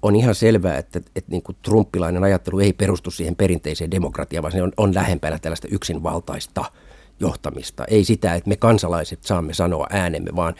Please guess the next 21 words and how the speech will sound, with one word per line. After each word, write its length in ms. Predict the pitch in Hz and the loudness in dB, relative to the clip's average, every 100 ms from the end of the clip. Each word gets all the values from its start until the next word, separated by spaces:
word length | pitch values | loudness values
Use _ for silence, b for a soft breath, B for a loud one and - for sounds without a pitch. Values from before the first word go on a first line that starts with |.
| B B | B B
ikään 260 | - 107 101 | -2 2 2
kuin 100 | 107 | 0
siitä 340 | - 92 - | -4 -4 0
äänestämisestä 580 | 107 98 - 87 87 - | 0 2 0 -6 -6 -6
on 60 | 95 | -4
tullut 240 | 95 95 | -2 2
välineellinen, 680 | 113 120 92 80 76 85 90 | 6 6 6 0 -4 -4 -4
jolloin 200 | 87 95 | -2 -2
me 80 | 98 | 0
annetaan 480 | 107 95 - 82 80 | 2 0 -2 -6 -2
tällaiselle 520 | 95 92 95 90 90 B B | -2 -2 -2 -2 -2 B B
yksinvaltiaalle 1000 | 120 - 110 82 82 85 85 85 85 87 - | -4 -2 -4 -2 -2 -4 -6 -6 -4 -6 -2
oikeus 640 | 117 104 - 76 69 - - | 0 0 -2 -12 -12 -8 -4
johtaa 420 | 90 - - - | -4 -4 -12 -12
meitä. 240 | - - - | -14 -12 0
Me, 200 | 110 117 | 4 6
no, 120 | 113 | 4
katsotaan 440 | 87 - 87 127 | 2 -4 2 4
Venäjää 440 | 107 80 - 71 - | 4 0 -4 -14 -14
naapurissa. 720 | - - - - - - - B B B B | -14 -12 -12 -12 -14 -14 -16 B B B B
Ja 320 | 101 98 90 | -4 0 0